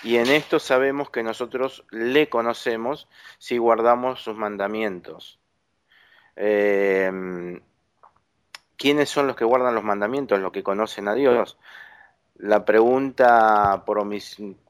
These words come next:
por, por, por, por, digamos, desde el otro extremo vendría a ser, ¿los de las otras naciones conocen al Dios de Israel?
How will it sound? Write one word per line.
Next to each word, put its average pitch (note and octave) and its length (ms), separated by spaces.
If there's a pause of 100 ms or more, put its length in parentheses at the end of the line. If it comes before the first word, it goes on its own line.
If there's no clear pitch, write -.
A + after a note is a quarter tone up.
por, F#2+ 260
por, F#2+ 280
por, F#2+ 400
por, F#2+ 320
digamos, A2 400
desde G2+ 220
el G#2 120
otro G#2 640
extremo B2 500
vendría G#2+ 300
a - 20
ser, A2 240 (400)
¿los G#2+ 400
de A2+ 120
las A2 380
otras C3+ 380
naciones A2 520
conocen B2+ 640
al A#2+ 240
Dios B2+ 240
de A#2+ 100
Israel? A#2 440